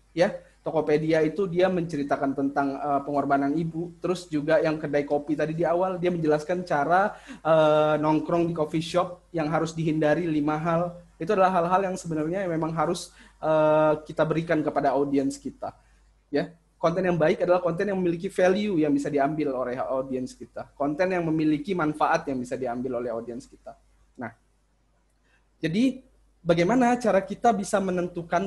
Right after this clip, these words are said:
konten terbaik buat, eh, sosial media kita? Ada lima tahap manajemen konten. Yang pertama, brainstorming,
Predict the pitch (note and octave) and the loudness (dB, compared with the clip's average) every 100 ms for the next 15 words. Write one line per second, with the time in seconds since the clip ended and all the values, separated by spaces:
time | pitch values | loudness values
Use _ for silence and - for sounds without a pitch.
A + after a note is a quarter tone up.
0 | F#3 E3+ F3 F3 E3 D#3 E3+ F3 - D#3 | -2 -2 -2 -2 0 2 2 0 -2 0
1 | C#3+ - D3+ C#3+ C#3 C#3 C#3 C#3+ - C#3+ | 0 -4 0 4 6 4 2 -6 -2 0
2 | D3 C#3 C3+ - - G2+ - _ - E3 | 0 0 -2 -4 -12 -12 -12 _ -2 2
3 | A#3 G#3 F3 D3 E3 - - - - D3+ | 4 2 2 2 0 -2 -12 -20 -6 -2
4 | C#3+ C#3+ C#3 B2+ B2+ A2+ A2 - - - | 0 0 0 0 -4 -6 -10 -10 -20 -20
5 | _ _ _ _ _ C3+ C3 - - G#2 | _ _ _ _ _ -6 -4 -4 -6 -4
6 | D3 A3+ - _ _ _ _ D#3 F3 G3+ | 0 0 -2 _ _ _ _ 2 4 4
7 | G#3 - F3 D#3+ A#2+ G2 | 2 2 2 2 -2 -6